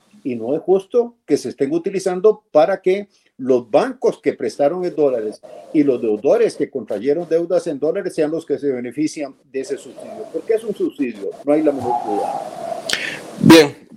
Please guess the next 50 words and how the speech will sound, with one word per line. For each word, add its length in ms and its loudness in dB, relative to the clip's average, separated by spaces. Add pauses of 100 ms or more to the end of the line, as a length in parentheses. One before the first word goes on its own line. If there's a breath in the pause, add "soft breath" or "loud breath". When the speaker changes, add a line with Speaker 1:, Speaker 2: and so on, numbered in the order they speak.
(100)
Speaker 2:
bueno, 220 0
ya 140 0
usted 180 0
nos 140 -2
abrió 180 2
un 100 -4
tema 360 0
que 80 -2
vamos 240 -2
a 80 -6
tener 260 -6
que 80 -6
abordar 480 0 (100)
en 160 -6
un 80 -4
programa 440 0
completo, 540 0
porque 220 -18
solo 300 2
eso 340 2
yo 220 -6
sé 200 -4
que 100 -8
va 100 -4
a 80 -4
generarnos 580 -10 (220)
y 60 -12
vamos 260 -8
a 60 -4
buscar, 460 -4
eh, 220 -4
las 180 -2
voces 280 -2
para 240 -4
poder 240 -2
ir, 300 -2
ir 180 -6
dilucidando 640 0
esto. 320 -2 (280 loud breath)
Speaker 1:
Nada 60 -20
Speaker 2:
Hablemos 240 6
Speaker 1:
más, 100 6
Speaker 2:
de 60 4
la 60 6
Speaker 1:
déjeme 220 4
terminar 440 4
nada 200 6
más 180 4
con 160 4
esto. 340 4